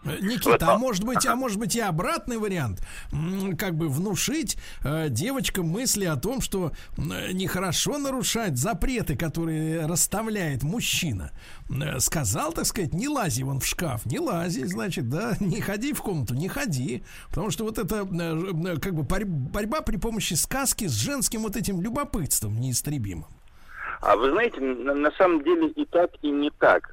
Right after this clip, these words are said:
Speaker 2: А, дело в том, что сказка — это жанр, который подразумевает огромное количество интерпретаций. Я вот вам расскажу одну историю,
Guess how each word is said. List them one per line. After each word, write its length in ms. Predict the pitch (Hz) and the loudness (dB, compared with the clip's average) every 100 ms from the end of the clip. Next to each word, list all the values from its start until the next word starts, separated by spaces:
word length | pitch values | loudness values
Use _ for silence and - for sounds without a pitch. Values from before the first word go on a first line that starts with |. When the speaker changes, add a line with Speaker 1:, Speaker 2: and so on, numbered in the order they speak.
| - | 6
Speaker 2:
А, 300 | 98 95 95 | 8 10 8
дело 140 | 135 | 4
в 60 | - | 0
том, 160 | 165 | 0
что 160 | - 135 | 0 -4
сказка — 340 | - 147 - 127 | 4 4 4 0
это 220 | - 131 | 0 2
жанр, 300 | 151 151 117 | 6 6 4
который 360 | - 110 131 120 | -4 2 4 4
подразумевает 600 | 110 113 107 127 156 - | 0 0 -2 4 6 6
огромное 460 | 120 123 151 123 | 4 4 4 4
количество 440 | - 117 113 - 117 | 2 0 0 -8 -6
интерпретаций. 800 | 113 123 - 127 - 117 - | -2 -2 0 0 6 4 6
Я 60 | 101 | 2
вот 100 | 101 | 2
вам 120 | 113 | -2
расскажу 360 | 113 - 131 - | -6 0 2 4
одну 240 | 113 120 | 2 -2
историю, 380 | 123 180 156 107 | -2 2 4 4